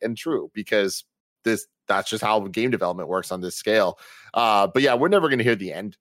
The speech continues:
of these type of stories because Cyberpunk twenty seventy-seven is, to date, the biggest blow up in video game history. Like, the fact that the game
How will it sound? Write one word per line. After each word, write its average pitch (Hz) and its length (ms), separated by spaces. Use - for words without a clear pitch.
of 110 220
these 120 280
type 120 180
of 117 80
stories 131 400
because 104 480
Cyberpunk 101 360
twenty 107 180
seventy-seven 110 540
is, 95 260
to 135 120
date, 117 480
the 107 380
biggest 113 580
blow 123 380
up 92 200
in 107 160
video 120 260
game 123 220
history. - 420
Like, 107 140
the 123 80
fact 135 320
that 151 100
the 139 60
game 120 440